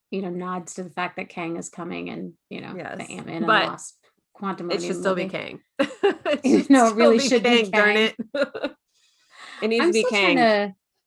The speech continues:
Speaker 1: well, you should go ahead and start your breakdown, but I was gonna say, I'm still really,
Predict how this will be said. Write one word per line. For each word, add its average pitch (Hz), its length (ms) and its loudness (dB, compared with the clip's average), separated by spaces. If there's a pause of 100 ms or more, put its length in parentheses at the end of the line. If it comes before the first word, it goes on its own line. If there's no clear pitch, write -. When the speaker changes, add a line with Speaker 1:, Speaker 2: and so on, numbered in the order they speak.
(140)
Speaker 1:
well, 277 220 0
you 359 180 6
should 403 180 4
go 349 100 6
ahead 254 220 2
and 226 100 0
start 208 180 -2
your 202 100 -4
breakdown, 185 420 -4
but 196 200 -4
I 220 80 -4
was 208 140 0
gonna 202 120 -2
say, 208 160 -2
I'm 269 180 0
still 320 260 -4
really, 208 480 0